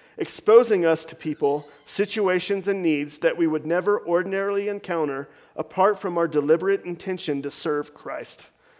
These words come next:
Congregations who practice risk-taking mission and service offer endless opportunities for people to make a difference in our lives of others through service projects, involvement, opportunities, and mission initiatives."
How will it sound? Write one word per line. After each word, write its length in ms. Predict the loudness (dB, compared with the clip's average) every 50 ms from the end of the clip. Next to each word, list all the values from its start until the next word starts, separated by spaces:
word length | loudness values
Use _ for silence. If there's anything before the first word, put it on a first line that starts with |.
| _ _ _ 0
Congregations 760 | 4 4 4 4 4 2 2 0 0 0 -2 -4 -6 -4 -4
who 80 | -6 -8
practice 540 | -4 -2 -2 -2 -2 -2 -4 -6 -4 -4
risk-taking 500 | -6 -6 -6 -4 -2 -2 -2 -2 -4 -6
mission 300 | -4 -4 -6 -6 -6 -6
and 100 | -6 -6
service 460 | -6 -4 -4 -2 -2 -2 -4 -6 -8 -16 -20 -20 -20 _ _ _
offer 360 | -2 -2 -2 0 2 2 2 2
endless 400 | 2 0 0 0 0 -2 -2 -2
opportunities 800 | -2 -4 -4 -4 -6 -8 -2 -2 0 0 2 0 0 -2 -2 -4
for 160 | -6 -10 -10
people 380 | -10 -10 -12 -12 -8 -6 -6 -4
to 100 | -2 -2
make 200 | -2 -2 -2 -2 -4
a 40 |
difference 460 | -6 -4 -6 -6 -4 -6 -6 -6 -4 -4
in 140 | -2 -2
our 140 | 0 0 0
lives 520 | 0 2 2 2 0 0 -2 -4 -8 -14 -18 -20 -20 -18 -10
of 140 | -6 -6 -6
others 480 | -4 -2 0 2 4 4 2 2 0 -6
through 300 | -6 -2 0 0 0 0
service 420 | 0 2 2 2 4 2 0 -4
projects, 680 | -4 -4 -2 -2 -2 -2 -2 -4 -4 -6 -10 -16 -18 -20 _ _ _ _
involvement, 680 | -10 -8 -4 2 4 6 6 6 4 2 0 -4 -4 -6 -10 -16 -20 _ _ -6
opportunities, 840 | -4 -4 -4 -6 -8 -6 -2 0 0 0 0 0 -2 -4 -6 -8 -12 -16 -20 _ _ -8
and 180 | -6 -4 -2
mission 320 | -2 -2 -2 -2 -2 -4 -4
initiatives." 680 | -4 -4 -4 -6 -6 -8 -12 -14 -16 -18 -20 -20 -20